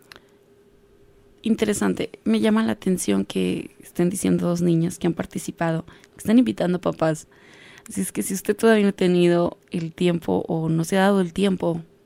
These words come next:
eh, quizás por el trabajo, de participar, le invitamos a que se una a algún grupo en su escuela para conocer más de lo que está pasando en la escuela de su hijo. Están hablando los adolescentes y al parecer esto es algo que en verdad les impacta en su vida.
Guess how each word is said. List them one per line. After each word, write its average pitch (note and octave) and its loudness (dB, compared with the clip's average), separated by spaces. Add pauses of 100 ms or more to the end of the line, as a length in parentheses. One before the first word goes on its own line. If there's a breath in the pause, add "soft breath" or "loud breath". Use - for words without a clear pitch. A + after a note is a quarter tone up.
(140)
eh, F#3+ -10 (280)
quizás - -8
por F3 -4
el E3+ -10
trabajo, F3+ 0
de F#3+ -2
participar, - -4 (520 loud breath)
le A3 0
invitamos G#3+ 0
a G3 -4
que - -8
se F3+ -2
una E3+ 2
a - 0
algún E3+ 0
grupo E3+ -2 (420 loud breath)
en F3 2
su F#3+ -2
escuela F3 -2 (400 soft breath)
para F#3 0
conocer F#3+ 2
más G3 2
de F#3 -4
lo F3 -2
que - -10
está - -8
pasando E3+ -4
en E3 -2
la E3+ -6
escuela E3 -6
de E3 -4
su E3+ -6
hijo. E3 -4 (1300)
Están - 0
hablando F#3 4
los F#3 2
adolescentes F3+ 2
y F#3 0
al F3 -4
parecer F3+ -2
esto A#3 -4
es G#3+ -2
algo A#3 0
que A3 0
en F#3+ 2
verdad F#3 0
les C#4+ 0
impacta G3+ 0
en F3+ 2
su F3 -6
vida. D3 -6